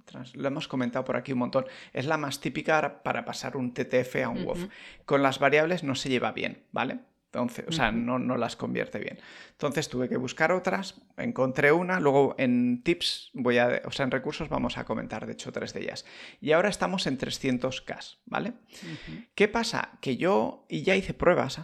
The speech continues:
Speaker 1: Alguna vez, y lo comenté por aquí, se puede, pero es un poco complicado, y una de las herramientas que encontré, que mencionaré luego, me dejó hacer un subset mayor y pesaba veinticinco. La,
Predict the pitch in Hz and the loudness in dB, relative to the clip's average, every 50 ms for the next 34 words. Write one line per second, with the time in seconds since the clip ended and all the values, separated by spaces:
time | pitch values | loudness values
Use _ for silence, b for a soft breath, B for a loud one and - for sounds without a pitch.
0 | - - - - 117 117 127 135 139 127 127 127 127 - - - - 110 110 107 | -14 -12 -8 -4 -2 0 0 2 2 2 2 2 0 -2 -6 -6 -4 -2 -2 0
1 | - 120 104 104 - - - - 107 - - - - - - 127 - - 202 214 | 0 0 0 -2 -4 -6 -6 -6 -8 -8 -10 -12 -10 -10 -8 -4 2 6 6 6
2 | 190 190 185 - 165 160 156 - 165 - 170 165 160 - 151 131 143 139 - 190 | 6 6 2 0 -2 -2 -2 -4 -4 0 0 0 2 2 0 -2 -2 0 0 2
3 | 190 196 196 B B B B B B B B - 135 131 143 160 190 220 214 214 | 0 0 -2 B B B B B B B B -2 0 2 2 2 0 0 0 0
4 | 185 165 143 - 156 127 135 135 147 156 - 190 180 - - 135 127 120 117 117 | 0 -2 -2 -4 -2 0 0 0 0 0 -4 -4 -6 -4 -4 -4 -2 -2 -2 0
5 | - - - - 147 123 120 - - - 123 120 120 143 156 160 180 170 170 196 | -2 -2 -2 -2 0 0 0 -2 -2 -4 -2 0 0 0 0 0 0 0 -2 -2
6 | - B B B B B B B 135 127 131 127 127 123 127 - 156 170 180 - | -4 B B B B B B B -4 0 0 0 0 0 -2 -2 -4 -4 -4 -4
7 | - 185 - - - - _ - 156 160 180 185 185 - - - - - - - | -6 -6 -6 -8 -10 -14 _ -8 -6 -6 -6 -6 -6 -6 -6 -4 -4 -6 -4 -4
8 | - - 170 - - - 139 131 131 135 156 170 - - - - _ _ _ _ | -2 0 0 0 0 0 0 2 2 2 2 2 0 -2 -6 -16 _ _ _ _
9 | _ - 147 127 123 - - _ - 131 123 - - 135 139 165 196 185 165 143 | _ -2 -2 -2 -2 -4 -6 _ 0 0 0 2 0 0 0 0 0 0 2 0
10 | 123 120 - - 123 - - 156 170 147 - - - - - - - | 0 0 -2 -4 -6 -2 0 0 0 -2 -2 -4 -2 -2 -2 -2 -4